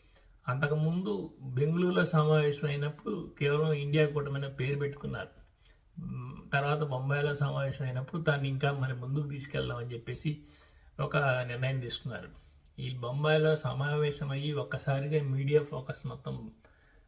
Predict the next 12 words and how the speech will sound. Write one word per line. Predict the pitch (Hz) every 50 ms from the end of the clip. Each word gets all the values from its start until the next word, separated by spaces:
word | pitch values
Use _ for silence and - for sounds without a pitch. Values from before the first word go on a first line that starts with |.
| _ -
బొంబాయి | 110 113 113 117 123 135 147 147 143
వైపు | 143 139 135 131 - -
వెళ్ళి, | 123 120 123 - -
ఇక | 110 123 123 - - 160 156 151 - - - - - - - - - - -
ఇండియా | 131 143 156 156 170 170 160
కూటమి | 151 - 156 147 147 156 147 151 147
అద్భుతంగా | 131 131 131 - - 151 143 156 151 156 156 151
ముందుకు | 139 135 143 147 156 151 156
దూసుకెళ్లబోతుంది | 135 127 143 156 151 - - 151 143 143 139 135 135 131 - - 131 127 123
అనుకుంటున్న | 117 135 131 - 131 127 127 120 117
క్షణంలో | 113 - - - 117 113 135 147 147 135 113 101 98 110 135 - - - - - - - - - - - - - - - - - - - - - - - - -
పార్లమెంటు | 117 123 135 139 143 143 139 139 143 143 147 143